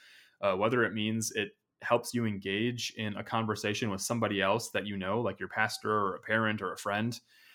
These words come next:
Um, like, we just like to be that, even if we're just a signpost along the way for you as, like, a, you know, "Oh, that was, you know, they,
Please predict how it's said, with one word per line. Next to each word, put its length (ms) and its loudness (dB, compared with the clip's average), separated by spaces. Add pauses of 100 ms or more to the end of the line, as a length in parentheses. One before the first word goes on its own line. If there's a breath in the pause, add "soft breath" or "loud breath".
(220 soft breath)
Um, 240 0
like, 180 2 (120)
we 100 -2
just 220 2
like 200 6
to 120 -4
be 240 2
that, 300 2 (120)
even 160 2
if 100 -2
we're 80 2
just 140 -2
a 60 -4
signpost 840 0
along 300 -2
the 80 -6
way 180 2
for 160 -10
you 280 -10
as, 120 -8
like, 180 -8
a, 200 -2 (800)
you 80 -8
know, 80 -4
"Oh, 140 2
that 120 2
was, 240 -2
you 80 -6
know, 80 -2
they, 240 -2